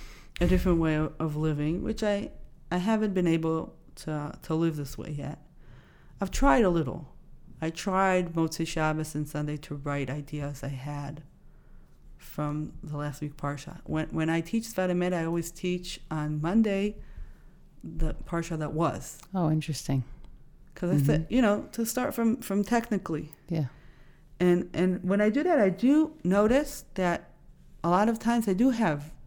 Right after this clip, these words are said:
Speaker 1: new ideas on Shabbos.
Speaker 2: Hmm.
Speaker 1: Uh, but if I would have more people to share that, like, if it would, I would be part of a group that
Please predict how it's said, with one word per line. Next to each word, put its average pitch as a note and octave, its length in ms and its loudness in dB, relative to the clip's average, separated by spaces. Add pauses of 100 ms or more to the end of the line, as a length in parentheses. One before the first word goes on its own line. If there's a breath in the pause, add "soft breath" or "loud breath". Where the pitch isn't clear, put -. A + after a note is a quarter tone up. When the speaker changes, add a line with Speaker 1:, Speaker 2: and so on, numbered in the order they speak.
(400)
Speaker 1:
new F#3+ 180 6 (100)
ideas D#3+ 340 2
on D#3+ 80 2
Shabbos. D#3 480 -4 (240)
Speaker 2:
Hmm. E3 120 0 (960)
Speaker 1:
Uh, E3 440 2 (380 soft breath)
but - 140 0
if - 100 0
I - 40 10
would A#3+ 120 8
have A3 200 4
more G#3 140 6
people G#3 300 0
to E3+ 120 -4
share E3+ 440 2
that, G#3+ 120 4 (120)
like, D#3+ 180 -2
if - 120 -2
it G#3+ 120 4
would, F3 220 2
I E3+ 80 0
would E3 160 2
be F3+ 120 0
part F3 280 0
of D#3+ 100 0
a E3 60 2 (100)
group E3 240 2
that D3+ 120 0